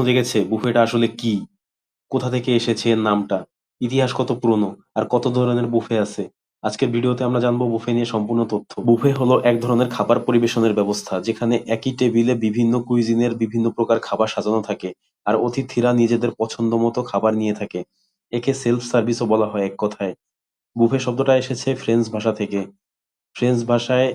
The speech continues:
এই বুফে শব্দটার মানে হলো একটা বড় টেবিল বা সাইডবোর্ড,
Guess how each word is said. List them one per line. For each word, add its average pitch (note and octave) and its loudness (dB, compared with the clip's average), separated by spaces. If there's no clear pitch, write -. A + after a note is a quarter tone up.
এই B2 0
বুফে A#2+ -2
শব্দটার B2 2
মানে A2+ 2
হলো A#2+ -2
একটা A2+ -6
বড় B2 4
টেবিল A#2+ 0
বা A#2 0
সাইডবোর্ড, G#2 -2